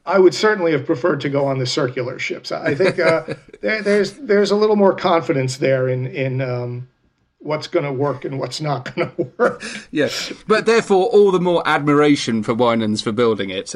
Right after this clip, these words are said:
Speaker 2: um, you know, building something which looks so fantastical. And I suppose it's not surprising that s-, some say that, uh, his cigar ships inspired Jules Verne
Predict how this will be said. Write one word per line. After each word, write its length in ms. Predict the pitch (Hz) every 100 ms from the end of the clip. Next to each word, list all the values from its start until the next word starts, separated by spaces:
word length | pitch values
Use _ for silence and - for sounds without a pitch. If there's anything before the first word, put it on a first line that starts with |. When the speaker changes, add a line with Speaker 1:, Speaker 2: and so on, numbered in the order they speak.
| -
Speaker 2:
um, 260 | 113 107 107
you 160 | 113
know, 120 | 110 104
building 300 | 139 120 113
something 380 | - 110 117
which 180 | 110 120
looks 260 | 123 113 -
so 200 | 120 104
fantastical. 500 | 113 107 117 - 131
And 100 | 151
I 60 |
suppose 220 | 160 180 147
it's 120 | 147
not 220 | 156 -
surprising 540 | 127 135 127 120 113
that 100 | 117
s-, 140 | - -
some 320 | - 170 175 151
say 280 | - 104
that, 240 | 104 120 104
uh, 180 | 110 110
his 160 | 117 107
cigar 340 | 117 110 110
ships 300 | - 120 -
inspired 640 | 113 113 - 120 120 113
Jules 300 | 113 120 113
Verne 440 | 110 117 110 110